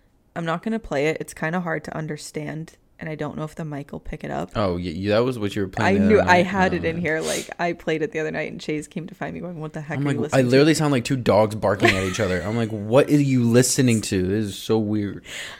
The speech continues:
Speaker 1: I know. I'm like, "Oh, God, okay, that means I can't play it on the mic." But I would say you can Google, like, Martin McNeil nine one one call, and you can listen to it.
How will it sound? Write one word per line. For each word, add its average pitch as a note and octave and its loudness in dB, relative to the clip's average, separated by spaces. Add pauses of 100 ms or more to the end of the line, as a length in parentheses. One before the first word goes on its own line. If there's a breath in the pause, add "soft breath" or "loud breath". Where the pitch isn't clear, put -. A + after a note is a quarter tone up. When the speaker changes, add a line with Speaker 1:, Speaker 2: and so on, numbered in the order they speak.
(100)
Speaker 1:
I E4 -6
know. D4+ -4
I'm C4+ -4
like, A3+ -4
"Oh, A3 -6
God, F#3+ -2
okay, F#3 -4
that F#3+ -2
means G3 -4
I G3 -2
can't - -8
play F#3 0
it E3+ -2
on E3 -8
the D#3+ -10
mic." - -12
But E3+ -4 (760)
I F#3 0
would F3+ -4
say E3+ -2
you E3 -6
can F3+ -4
Google, D#3+ -4
like, D#3 -4
Martin D#3 -6
McNeil D#3 -8
nine D3 -8
one - -10
one D#3 -10
call, F3 -4 (380 soft breath)
and D#3 -8
you C#3+ -8
can D3 -10
listen C#3 -12
to - -14
it. - -10